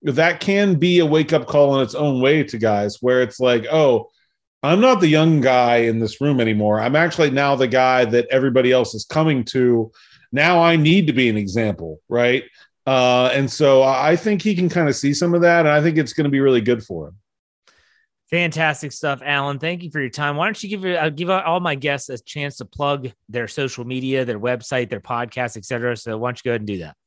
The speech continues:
Speaker 1: Yeah, you can find me on Twitter at A Saunders underscore P G H, and all my Steelers coverage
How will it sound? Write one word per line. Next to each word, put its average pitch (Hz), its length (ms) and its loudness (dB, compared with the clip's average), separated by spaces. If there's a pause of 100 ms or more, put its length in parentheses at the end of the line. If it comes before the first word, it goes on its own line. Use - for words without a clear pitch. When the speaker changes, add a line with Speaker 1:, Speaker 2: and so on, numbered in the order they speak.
(360)
Speaker 1:
Yeah, 196 100 2
you 196 80 4
can 185 100 2
find 170 200 2
me 156 80 4
on 143 100 2
Twitter 156 300 2
at 131 200 4
A 131 140 4
Saunders 131 640 0
underscore 113 420 0
P 104 180 -4
G 98 220 -2
H, 131 420 0
and 110 140 -4
all 113 80 -4
my 110 140 -6
Steelers 170 420 0
coverage 151 480 2